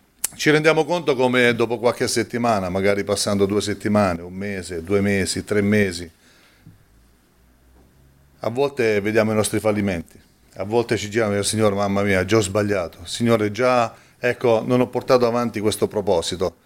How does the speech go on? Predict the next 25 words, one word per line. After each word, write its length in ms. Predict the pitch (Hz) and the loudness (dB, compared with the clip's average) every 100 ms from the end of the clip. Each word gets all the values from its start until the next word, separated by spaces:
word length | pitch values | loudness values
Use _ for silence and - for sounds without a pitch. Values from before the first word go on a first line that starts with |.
| _ _ _ | _ _ _
perché 280 | 123 135 | -4 -4
siamo 280 | 120 139 127 | -4 -4 -4
fallibili. 680 | - 117 110 87 92 90 85 _ _ _ _ | -2 -2 0 -4 -4 -6 -8 _ _ _ _
Diceva 360 | 143 170 165 | -4 -2 -2
bene 240 | 160 170 135 | -2 -4 -2
Gesù 640 | 117 113 139 139 127 110 - _ _ _ _ | 0 0 0 0 0 0 -6 _ _ _ _
alla 240 | - 117 | -2 0
fine, 580 | 113 143 135 113 98 90 - | 0 0 -2 -2 -4 -6 -4
quando 220 | 110 107 | 0 0
si 140 | 101 107 | -2 -2
trovava 840 | 113 110 120 117 110 107 101 - | 0 2 2 4 4 4 2 -2
con 180 | - 110 | 0 0
i 60 | 107 | 0
suoi 160 | 120 | -2
discepoli, 800 | 110 - 135 117 95 98 98 92 - _ | -2 -2 0 0 0 0 0 -2 -12 _
con 240 | - 104 | -10 -8
Paolo, 460 | 98 127 110 104 123 | -2 0 2 0 -2
eh, 40 | |
con, 360 | 104 113 110 104 | -2 -2 0 -2
con 200 | 104 107 | 0 -2
Pietro 600 | 113 131 117 104 101 92 _ _ _ | 2 2 2 -2 -4 -4 _ _ _
e 120 | 113 | -6
con 200 | 131 120 | -4 -4
Giovanni, 500 | 113 113 104 90 98 | -2 -4 -4 -4 -4
no? 300 | 110 113 | -2 -2